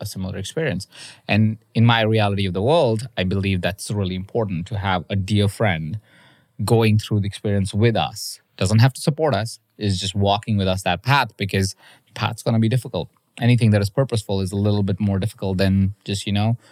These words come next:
reacting to life as it happens. If you're creating life, it is a little bit more difficult. And all we can do is hope for somebody that actually comes along. So that's how intuition's outcome looks like to me now. I'm not doing it because it makes sense when I am being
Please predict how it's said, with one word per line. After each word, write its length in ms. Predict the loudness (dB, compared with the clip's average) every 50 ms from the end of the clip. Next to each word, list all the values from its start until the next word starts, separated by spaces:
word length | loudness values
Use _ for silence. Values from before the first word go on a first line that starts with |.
| _ _ _
reacting 480 | 2 4 4 4 4 2 0 -2 0 0
to 80 | 0
life 320 | 0 0 0 0 0 0 0
as 260 | 0 0 2 2 2
it 40 | 2
happens. 440 | 2 2 2 2 0 -4 -6 -6 -6
If 100 | -4 -4
you're 80 | -4 -4
creating 460 | 0 0 2 2 2 2 0 -2 0
life, 380 | 0 0 0 0 -2 -6 -8 -14 _ -20 -20 -20 -20 -20 _ 0
it 80 | 2
is 120 | 2 2 2
a 40 |
little 160 | 0 0 0 -2
bit 160 | -2 -2 -2
more 120 | -2 -2 -2
difficult. 420 | -2 -4 -8 -8 -8 -8 -8 -8 -10 -16 _ _ _ _ -18 0 6
And 100 | 6 8
all 140 | 8 6 4
we 100 | 2 0
can 160 | 2 2 4
do 160 | 4 4 4
is 160 | 4 2 2 0
hope 220 | -2 -2 -2 -2
for 140 | -2 -2 -4
somebody 400 | -2 -2 -2 -2 -2 -2 -2 -2
that 120 | 0 0 0
actually 260 | 0 0 -4 -6 -8 -6
comes 240 | -4 -4 -4 -2
along. 300 | -2 0 0 0 -2 -4 -8 -14 -18 -18 -18 -20 -20 -16 -6
So 120 | -2 0 2
that's 180 | 2 2 2
how 280 | 0 2 2 2 0 -4 -6
intuition's 680 | -2 0 0 2 2 2 2 2 2 2 2 0 -2 -2 0 0
outcome 480 | 2 2 2 0 -2 -4 -4 -4 -4
looks 220 | -4 -8 -10 -10 -8
like 240 | -8 -8 -8 -8
to 140 | -10 -8 -6
me 120 | -4 -4 -4
now. 320 | -4 -6 -6 -10 -12 -10
I'm 240 | -6 -4 -2 -2 0
not 380 | 0 2 4 4 4 2 2 0
doing 300 | 0 2 4 4 4 4
it 120 | 2 2
because 220 | 0 -2 -2 -2 -4
it 100 | -2 0
makes 300 | 0 0 0 0 -2 -4
sense 400 | -2 -2 -2 -2 -2 -6 -6 -4
when 220 | -2 -2 0 0
I 160 | 0 0 0
am 240 | 0 0 0 -2 -2
being 380 | -2 -2 0 0 0 0 -2